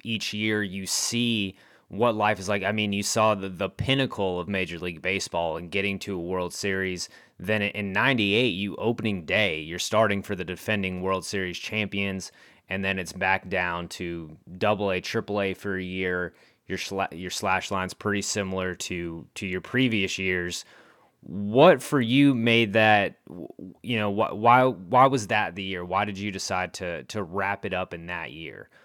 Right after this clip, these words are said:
Was it you'd, you'd accomplished what you thought you, you know, y-, you'd accomplished enough and you were done playing baseball, or w-, was there just no enjoyment in it, or what kind of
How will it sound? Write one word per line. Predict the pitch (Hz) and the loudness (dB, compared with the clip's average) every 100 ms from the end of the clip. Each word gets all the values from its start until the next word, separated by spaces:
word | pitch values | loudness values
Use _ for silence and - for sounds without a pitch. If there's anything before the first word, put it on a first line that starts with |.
| _ | _
Was | - 107 | -6 -4
it | 107 104 - | -2 -2 -4
you'd, | 104 101 | -8 -8
you'd | 80 107 107 | -8 -6 -6
accomplished | 101 117 113 117 110 113 | -4 -2 0 0 -2 -4
what | 107 | -6
you | 95 | -8
thought | - - 113 90 | -8 0 0 0
you, | 101 107 | -4 -8
you | 92 98 | -8 -8
know, | 92 87 85 80 - - | -8 -6 -8 -12 -18 -20
y-, | 95 - | -18 -12
you'd | 110 113 | -8 -6
accomplished | - 143 151 156 - | 2 4 6 2 0
enough | 120 107 113 131 127 - _ - _ - | -2 -2 -2 -2 -4 -14 _ -20 _ -8
and | 110 | -4
you | 110 | -2
were | 101 | -4
done | 87 95 107 117 | -4 -2 0 -2
playing | - 123 104 | -2 -2 -2
baseball, | 92 104 - 123 127 131 | 0 -2 -2 0 2 2
or | 127 | 2
w-, | 101 85 | 0 -2
was | 92 92 | -4 -6
there | 92 | -6
just | 90 92 | -8 -6
no | 101 92 | -6 -6
enjoyment | 82 95 110 113 113 | -6 -2 -2 -2 -2
in | 117 | -2
it, | 117 113 | 0 0
or | 95 82 | -2 -2
what | 67 101 117 | -4 -4 -4
kind | - 123 113 | -2 0 0
of | 101 90 | -2 -6